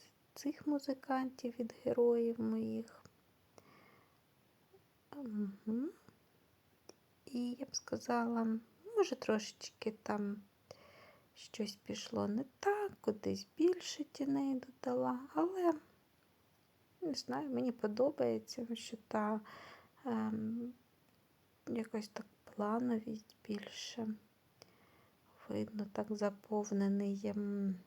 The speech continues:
лист. І сказати, що це вже такий легкий скетч вийшов, це, м, якби не сказати, тому що я все заглибилась в деталі, пір'їнки прописала, і, і давай, е,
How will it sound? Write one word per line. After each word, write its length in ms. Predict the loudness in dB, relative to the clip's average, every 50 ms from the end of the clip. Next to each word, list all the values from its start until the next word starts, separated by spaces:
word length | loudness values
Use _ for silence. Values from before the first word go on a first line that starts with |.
| -18 -20 _ _ _ _ _ _ _ _ _ -20 -20 -20 -20 -20 -20 -20 _ _ -20 -20 _ _ _ _ _ -6 -2
лист. 340 | 0 0 0 -2 -4 -8 -12 _ _ -12 -8
І 80 | -8 -8
сказати, 340 | -8 -2 2 2 2 2 2
що 140 | -2 -4 -4
це 200 | 0 0 0 2
вже 160 | 2 0 0
такий 360 | 0 -2 -6 -2 0 2 2
легкий 440 | 2 2 0 -2 -6 -6 -6 -6 -6
скетч 560 | -6 -10 -6 -2 0 2 2 0 -2 -6 -6 -2
вийшов, 400 | -2 -2 -2 -4 -8 -10 -12 -16 -14 -8
це, 140 | -6 -2 0
м, 560 | 0 0 2 2 0 0 0 0 0 0 0
якби 260 | -2 -2 -2 0 0
не 160 | 0 0 0
сказати, 720 | -2 -6 -6 -6 -4 -4 -4 0 4 4 4 4 2 0 -4 -8
тому 260 | -4 -2 0 0 0
що 300 | -2 -6 -8 -6 -4 -4
я 180 | -2 -2 -2 -4
все 380 | -4 -4 -6 -4 -2 -2 -2 -2 -4 -10 -18 -18 -18 -20 -20 -20 _ _
заглибилась 840 | -6 -2 -2 0 0 0 0 0 0 0 0 0 0 0 0 -2 -6
в 100 | -8 -10
деталі, 760 | -10 -10 -10 -2 2 2 4 6 6 6 6 6 4 2 0
пір'їнки 1040 | -2 -4 -4 -4 -4 -6 -8 -8 -2 4 6 8 8 8 8 6 4 2 0 -2
прописала, 1200 | -2 4 4 4 4 4 2 -2 -2 -2 -4 -4 0 4 4 6 6 6 4 4 4 4 4 4
і, 380 | 4 2 0 -4 -2 -2 -2 -2 -4 -8 -16 -20 -20 -18 -20 -20 -20 -20 -20 -20 _ _ -2
і 100 | 0 0
давай, 680 | 2 0 0 0 0 0 2 2 2 2 2 2 0
е, 600 | 0 0 0 0 0 0 -2 -2 -2 -2 -2 -4